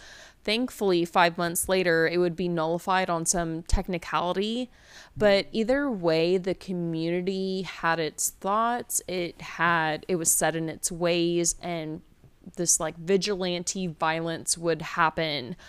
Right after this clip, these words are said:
of them, like, hunting down people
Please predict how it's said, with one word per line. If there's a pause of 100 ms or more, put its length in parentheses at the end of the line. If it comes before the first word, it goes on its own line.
(260)
of
them,
like, (240)
hunting
down (140)
people